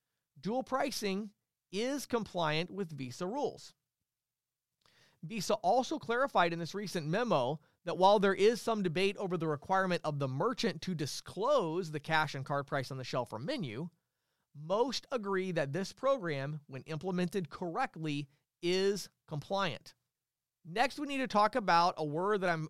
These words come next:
I'm trying to get out there and a concept I'm trying to, to educate the industry on, and that is the scope of compliance.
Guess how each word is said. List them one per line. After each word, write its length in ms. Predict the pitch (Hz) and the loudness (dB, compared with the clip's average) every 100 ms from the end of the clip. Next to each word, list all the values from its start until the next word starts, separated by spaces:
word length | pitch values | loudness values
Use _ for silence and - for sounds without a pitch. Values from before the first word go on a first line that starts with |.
| - | -8
I'm 160 | 143 156 | -6 -4
trying 280 | 214 233 233 | -2 -2 0
to 60 | |
get 180 | 156 190 | 2 4
out 240 | 180 196 | 4 4
there 180 | 196 180 | 2 0
and 100 | 160 | 0
a 20 | |
concept 480 | 139 - 190 185 160 | -2 0 0 0 -2
I'm 80 | 151 | 0
trying 280 | 151 160 151 | 2 2 2
to, 180 | 131 123 | -2 -4
to 160 | - | -6
educate 240 | 160 147 139 | -6 -4 -2
the 120 | 143 | -2
industry 280 | 170 - 139 | -2 0 0
on, 120 | 127 | 2
and 80 | 139 | 4
that 180 | 160 | 4
is 240 | 147 143 127 | 6 2 0
the 120 | 135 | -4
scope 500 | - - 202 180 - | -6 -2 2 2 0
of 160 | 139 135 | -4 -4
compliance. 800 | - 120 - 147 120 60 - | -6 -8 -4 -2 -2 -6 -18